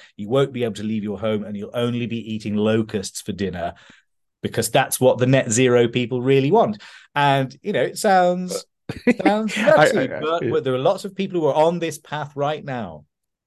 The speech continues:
Speaker 2: I wonder if, if we can make an analogy to the old phrase about cliches.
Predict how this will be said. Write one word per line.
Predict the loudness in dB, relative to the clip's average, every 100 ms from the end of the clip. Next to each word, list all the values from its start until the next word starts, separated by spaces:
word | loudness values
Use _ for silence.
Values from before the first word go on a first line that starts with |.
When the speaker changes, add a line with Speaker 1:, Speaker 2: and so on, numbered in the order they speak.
| _ _ _ -10
Speaker 2:
I | -8 -4
wonder | 0 2 2
if, | 0 -2
if | -6 -6
we |
can | -4 -2
make | -2 -4
an | -6
analogy | -4 -6 -6 -8 -6 -6 -6 -10 -20 _ -12
to | -6 -4 -4 -8 -14 _
the | 0
old | 0 -2 -2
phrase | -2 -2 -4
about | -6 -8
cliches. | -8 -10 -6 -2 -2 -4 -12 -18